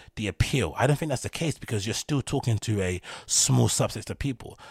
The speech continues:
Not many people are gonna go, be willing to go out, even if it's all in black, and wear Crocs in general, even if they look like this. Even if they're in black and look like this and they look quite mundane and quite subdued, it's only a certain type of person who'd be willing to put on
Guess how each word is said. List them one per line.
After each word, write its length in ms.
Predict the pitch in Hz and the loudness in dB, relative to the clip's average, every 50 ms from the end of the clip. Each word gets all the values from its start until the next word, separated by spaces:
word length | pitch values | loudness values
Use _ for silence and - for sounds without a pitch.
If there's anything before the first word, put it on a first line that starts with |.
| - - - _ | -20 -20 -14 _
Not 300 | - 123 131 156 151 - | -2 2 2 2 2 2
many 260 | - 135 156 156 147 127 | 4 4 4 6 4 2
people 320 | - - - 127 - 110 | 0 0 -4 -2 0 -2
are 80 | 98 98 | -2 0
gonna 260 | - 107 101 98 90 | 0 0 0 0 -2
go, 180 | 85 107 101 - 104 | -2 -6 -6 -6 -6
be 220 | 95 104 104 101 | -4 -4 -4 -4
willing 340 | 92 110 113 117 104 90 85 | -4 -4 -4 -4 -4 -4 -6
to 100 | - 101 | -8 -6
go 220 | 90 - 98 95 98 | -4 -2 0 0 2
out, 320 | 98 92 87 82 - - - | 2 2 0 -2 -4 -8 -6
even 220 | - 135 127 135 | -4 -2 0 0
if 120 | 127 101 113 | 0 0 -2
it's 120 | 104 - | -4 -4
all 240 | - - 107 104 101 | -4 -4 -4 -2 -2
in 100 | 95 87 | -4 -2
black, 320 | 90 110 107 92 - - - - | -2 0 -2 -2 -2 -4 -10 -8
and 240 | - 107 107 95 101 | -4 -2 -2 0 0
wear 140 | 107 101 | 0 -2
Crocs 400 | - - - 131 104 - - - - | -2 -2 -2 -2 -2 -2 -4 -6 -4
in 160 | - 113 98 | -2 -2 -2
general, 340 | 113 110 110 110 92 90 92 | 0 -2 -2 -2 -2 -2 -2
even 160 | - 123 117 | 0 2 2
if 40 | 110 | 2
they 100 | - 101 | 0 0
look 160 | 90 95 - | -4 -4 -4
like 120 | - 92 - | -6 -6 -6
this. 260 | 107 98 - - - _ - - - - _ _ _ _ _ | -6 -6 -6 -8 -14 _ -20 -20 -20 -20 _ _ _ _ _
Even 160 | - 139 151 143 | 2 2 2 2
if 60 | 127 | 2
they're 100 | 117 107 | 0 0
in 80 | 104 | 0
black 200 | 98 127 117 - | 0 0 -2 -2
and 100 | - 101 | -2 -4
look 100 | 98 95 | -4 -4
like 80 | 98 101 | -4 -4
this 100 | 98 90 | -4 -4
and 80 | 95 92 | -4 -2
they 100 | 98 104 | -2 -4
look 120 | - - | -4 -4
quite 280 | - - 107 98 90 90 | -2 0 0 0 0 -2
mundane 540 | 98 95 98 95 85 104 101 101 95 87 | -2 -2 -2 -2 -2 0 0 0 0 -2
and 80 | 85 80 | -4 -6
quite 260 | - - 101 95 90 | -4 -4 -2 -2 -2
subdued, 540 | - - 101 95 87 - 107 104 95 82 - - - - - - - - - _ _ _ _ _ - | -2 -4 -6 -6 -6 -6 -4 -4 -4 -6 -8 -12 -20 -20 -20 -20 -20 -20 -20 _ _ _ _ _ -6
it's 140 | - 117 - | -2 2 4
only 200 | 135 151 156 147 | 4 6 6 4
a 60 | 123 | 4
certain 340 | 101 - - 135 123 120 110 | 2 4 4 4 4 4 2
type 200 | 95 - 113 104 | 0 0 -2 -2
of 100 | 107 98 | -2 -2
person 320 | - 110 110 104 - 104 90 | -2 0 0 0 0 0 0
who'd 180 | 98 95 90 | 0 -2 -2
be 80 | 92 92 | -4 -4
willing 280 | 85 104 104 101 92 | -4 -2 -2 -2 -2
to 100 | - - | -4 -4
put 220 | - - - 123 - | -4 -2 -2 -2 0
on 280 | 110 98 92 92 92 | 2 2 2 2 0